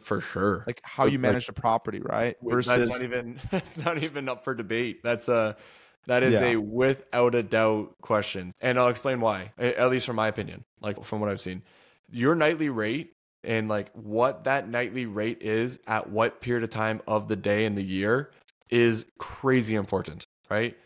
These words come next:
Speaker 1: What, at what point should your Thanksgiving be the highest possible nightly rate? And what should that number be? And how many days prior to Thanksgiving should it be set at that rate? And at what time should you start lowering that price?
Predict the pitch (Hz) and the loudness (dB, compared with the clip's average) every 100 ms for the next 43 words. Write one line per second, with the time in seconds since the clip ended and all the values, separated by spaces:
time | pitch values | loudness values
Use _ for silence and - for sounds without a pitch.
0 | _ - 120 147 - - - 120 110 156 | _ -4 2 2 2 -8 -4 -2 2 0
1 | 160 - 143 139 104 - 131 120 127 120 | 2 2 2 -2 -6 -2 -2 0 2 4
2 | 117 - - - 127 123 - 123 107 101 | 2 -2 -10 0 0 0 -2 -2 0 0
3 | 101 120 - 113 104 120 127 127 120 117 | -2 -6 -14 -18 -2 2 4 2 4 4
4 | 113 107 - - - 120 127 127 - 117 | 6 2 0 -6 -2 0 0 -2 -2 -4
5 | - 113 104 107 101 101 101 80 107 110 | -2 -6 -4 -4 -4 -4 -6 -4 -4 2
6 | 151 147 - 143 131 120 123 113 110 110 | 2 2 -2 0 2 0 -2 -2 -4 -4
7 | 117 175 - - _ 117 113 139 147 151 | -6 -6 -10 -20 _ -8 -4 0 0 0
8 | 135 135 - - 123 123 123 - 120 117 | -2 -2 -4 -2 2 2 2 -2 -6 -4
9 | 113 - 107 107 - 113 101 104 - 107 | -4 -4 -4 -4 -2 -2 -2 -4 -2 0
10 | 117 127 131 147 156 - - - 120 110 | 0 0 0 -2 -4 -10 -20 -6 -2 0
11 | 127 139 123 135 135 123 113 120 - 120 | 2 2 0 -2 -2 -6 -6 -6 0 0
12 | 101 110 117 117 113 107 101 - 113 95 | 0 4 4 6 4 2 -2 0 0 0
13 | - | -2